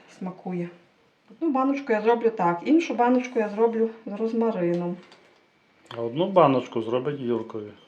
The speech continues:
Speaker 1: То на що я буду робити? Кину тобі в олію, та там на обід будеш їсти, подроблю розмарину. І полює там ті мої помідори, і полює.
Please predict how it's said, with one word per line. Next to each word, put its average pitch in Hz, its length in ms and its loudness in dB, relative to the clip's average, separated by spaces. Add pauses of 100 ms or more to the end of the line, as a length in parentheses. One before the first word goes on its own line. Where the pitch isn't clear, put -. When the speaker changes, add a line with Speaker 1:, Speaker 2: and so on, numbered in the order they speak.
(2750)
Speaker 1:
То 226 60 0
на 302 140 6
що 311 100 0
я 240 60 6
буду 233 220 4
робити? 185 420 0 (320)
Кину 262 200 4
тобі 247 200 0
в 233 80 0
олію, 202 380 -2
та 220 100 -4
там 233 180 2
на 233 80 4
обід 320 380 4
будеш 214 260 -6
їсти, 262 280 -4 (360)
подроблю 214 400 -2
розмарину. 196 500 -6 (3000)
І 339 80 8
полює 330 440 8
там 233 180 6
ті 233 100 -2
мої 214 200 0
помідори, 202 480 -4
і - 100 -4
полює. 190 420 -4